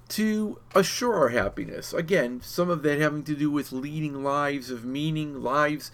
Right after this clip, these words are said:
in which we impact in positive ways around the, the world around us. So think about it. What are the things that you have within your power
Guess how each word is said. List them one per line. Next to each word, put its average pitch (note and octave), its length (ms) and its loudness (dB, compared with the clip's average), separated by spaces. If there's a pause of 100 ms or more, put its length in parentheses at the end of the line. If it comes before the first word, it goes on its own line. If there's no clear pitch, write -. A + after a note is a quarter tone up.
(420)
in C#3 180 4
which D#3+ 240 2
we E3+ 220 0
impact D#3 400 0
in C3 120 -2
positive D#3 600 0
ways C3 760 0
around C#3 560 2
the, C3+ 160 -6 (100)
the C3+ 240 0
world C#3 420 6
around C#3 400 2
us. - 300 -10 (1800)
So - 160 -6
think C4+ 360 0
about B2 320 4
it. - 100 -8 (160)
What G#3 220 4
are C4+ 80 0
the G#3+ 100 -2
things G3 400 0
that C3+ 140 4
you F3+ 180 2
have F3 180 6
within D#3+ 280 0
your D#3 160 2
power C#3+ 500 0